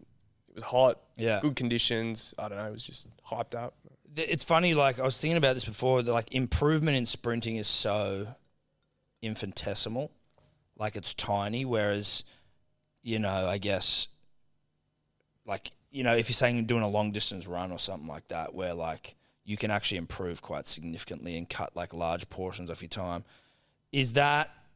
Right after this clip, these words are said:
Speaker 2: difficult to deal with or to try and, like, keep you motivated when you do have, like,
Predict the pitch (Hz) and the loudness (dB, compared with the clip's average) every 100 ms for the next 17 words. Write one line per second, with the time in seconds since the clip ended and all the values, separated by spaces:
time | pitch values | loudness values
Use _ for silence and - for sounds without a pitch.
0 | 117 107 127 131 123 123 110 - 117 98 | -14 -2 2 2 2 2 0 -2 -2 -4
1 | - 117 113 113 110 110 107 107 104 104 | -4 2 4 4 4 4 2 2 0 -2
2 | 113 107 - 110 104 101 95 - - 110 | 0 0 2 2 2 2 -2 -2 -2 -2
3 | 107 101 95 104 98 98 101 95 101 98 | 0 0 0 0 2 0 0 -2 -4 -4
4 | 95 98 104 101 92 90 87 | -4 0 2 2 0 -4 -4